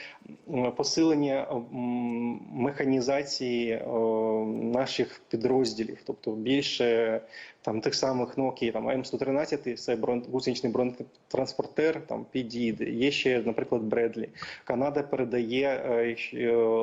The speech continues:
лав, е, у сучасній версії бронетранспортери. Тобто, коли все це вкладається в єдину систему, і ми отримуємо повноцінні збройні сили. І якщо от подивитися на всю ту техніку, яку нам передається, те озброєння, яке передає нам Захід,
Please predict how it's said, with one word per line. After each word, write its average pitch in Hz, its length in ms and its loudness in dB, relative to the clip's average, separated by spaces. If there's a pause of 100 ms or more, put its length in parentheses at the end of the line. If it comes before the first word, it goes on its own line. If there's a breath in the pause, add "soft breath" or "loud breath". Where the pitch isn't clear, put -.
лав, 135 400 0
е, 127 40 0 (540)
у 131 120 -2
сучасній 123 480 0
версії 120 420 0
бронетранспортери. 120 960 -2
Тобто, 135 240 -2 (520 loud breath)
коли 160 240 4
все 165 260 0
це - 160 -2
вкладається 135 680 0
в 117 40 -4
єдину 127 340 0
систему, 233 600 0
і 143 80 -4
ми 180 260 2
отримуємо 143 720 2 (320 loud breath)
повноцінні 135 580 2
збройні 131 460 2
сили. 113 460 -2
І 135 140 0
якщо 139 240 2
от 131 140 2
подивитися 135 540 0
на 120 340 0 (240)
всю - 260 0
ту 135 120 0
техніку, 139 480 -2
яку 123 360 -2
нам 127 160 2
передається, 170 460 -2
те 131 100 0
озброєння, 151 400 2
яке 143 160 -6
передає 120 320 -2
нам 123 120 0
Захід, 214 260 -2